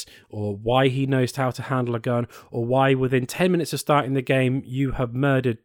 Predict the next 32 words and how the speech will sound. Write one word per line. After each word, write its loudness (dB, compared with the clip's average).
fifty -4
or -2
sixty -4
people." 0
Like, 2
um, 2
<sighs> -10
there's 2
a 0
one, 4
there's 0
a 2
bit 2
where, 4
like, 0
um, 2
you're, 2
not 4
long 4
after 0
you've -2
gotten 0
your 0
time 0
powers, 2
um, 2
you're 0
going 6
to -2
leave 2
a 2
room, 2